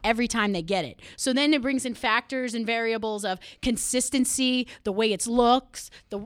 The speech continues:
the amount that's in the container. It all has to be the same every time. So all those steps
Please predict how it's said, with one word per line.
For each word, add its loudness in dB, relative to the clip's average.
the -4
amount 2
that's -4
in 0
the -4
container. -2
It -6
all 6
has -6
to -2
be 0
the -2
same 0
every -4
time. -2
So -4
all 2
those 2
steps -4